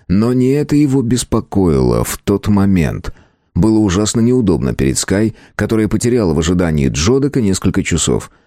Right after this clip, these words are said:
а могла потратить это время на поиски Ясуни. В два часа ночи Скай поблагодарила Федора за попытку помочь, попрощалась и ушла. Ее друзья, за исключением отшельника, еще какое-то время шумели за дальним столиком.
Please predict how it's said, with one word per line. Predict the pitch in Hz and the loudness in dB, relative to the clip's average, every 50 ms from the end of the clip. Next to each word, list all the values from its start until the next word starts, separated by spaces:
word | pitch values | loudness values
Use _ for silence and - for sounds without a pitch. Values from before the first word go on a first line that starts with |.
| _ - | _ -4
а | 85 90 | -2 0
могла | 98 104 95 101 87 | 0 0 0 0 0
потратить | - - 80 82 - 101 113 120 - 131 107 104 | 0 -2 -4 -2 -2 -2 -2 -2 -2 -2 0 0
это | 95 - - 65 | -2 -2 -2 -2
время | 62 73 90 101 107 110 | 0 0 0 2 2 2
на | 107 101 95 78 | 2 2 0 -2
поиски | - - 73 73 69 73 71 - - - 80 | -2 -2 0 2 2 0 0 -2 -4 -2 0
Ясуни. | 78 71 71 78 80 - - - - 73 67 64 55 52 55 52 - _ _ _ _ _ _ _ _ _ _ _ _ | 2 2 2 0 0 -2 -4 -2 0 0 0 0 -2 -4 -6 -8 -10 _ _ _ _ _ _ _ _ _ _ _ _
В | - 85 98 | -2 0 0
два | 98 139 165 160 | 2 2 0 0
часа | - 160 139 - 165 151 | 0 0 0 0 0 0
ночи | 156 170 180 175 - 117 104 | 0 0 0 0 0 -2 -2
Скай | 90 - - 147 139 135 | -2 -2 0 0 0 0
поблагодарила | - 101 82 98 90 98 90 101 98 98 87 80 76 | 0 0 0 2 2 2 0 2 0 2 2 0 0
Федора | - - 90 82 73 78 80 | 0 0 0 0 0 0 0
за | 82 87 | 0 0
попытку | - 85 80 - 87 80 - - - | -2 -2 -2 -2 -2 -2 -2 -4 -4
помочь, | - - 69 92 113 113 - - - - - _ _ _ | -2 0 0 0 0 -2 -4 -8 -14 -20 -20 _ _ _
попрощалась | 107 101 117 117 123 - - 190 160 113 - - | -2 0 0 0 0 0 0 0 0 0 0 0
и | 82 | 0
ушла. | 76 65 - - - 67 60 - - _ _ _ _ _ | 0 0 0 -2 -2 -2 -2 -4 -8 _ _ _ _ _
Ее | - 95 113 120 127 127 | -2 0 0 2 2 2
друзья, | 107 113 117 117 110 131 170 156 127 | 2 2 2 2 2 2 0 2 2
за | 92 95 90 | 0 0 0
исключением | 82 - 95 87 82 - 104 87 82 82 78 73 | 0 0 -2 0 0 0 0 2 2 2 0 0
отшельника, | 73 - - - - 127 147 156 156 147 - - 117 | -2 -2 -2 -2 0 0 0 0 0 0 0 0 0
еще | 92 80 - - - | 0 0 0 -2 -2
какое-то | - 76 - 78 76 73 78 73 | -2 -2 0 0 0 0 0 0
время | 73 80 76 71 69 | 0 0 0 0 -2
шумели | - - 85 87 87 82 73 64 58 | -2 -2 0 0 0 0 0 0 -2
за | 60 65 71 71 | -2 -2 -4 -2
дальним | 67 73 69 64 57 50 50 - | -2 -2 -4 -4 -4 -6 -8 -8
столиком. | - - - 131 147 156 160 - 165 147 139 | -6 -2 0 0 0 0 0 0 -2 -4 -4